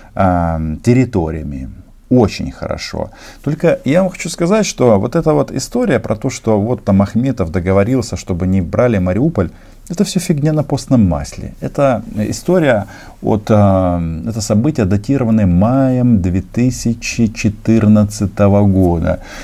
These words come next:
И тогда с Путиным вели переговоры очень и очень активно западные лидеры, американцы, немцы. И тогда в мае,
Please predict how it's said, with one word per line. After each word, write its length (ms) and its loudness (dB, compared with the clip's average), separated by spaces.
И 200 4
тогда 460 2
с 140 -4
Путиным 480 2
вели 280 2
переговоры 800 2
очень 440 2
и 60 6
очень 400 2
активно 540 0
западные 600 -2
лидеры, 460 -2
американцы, 1000 2
немцы. 680 2
И 80 0
тогда 720 0
в 180 -4
мае, 520 2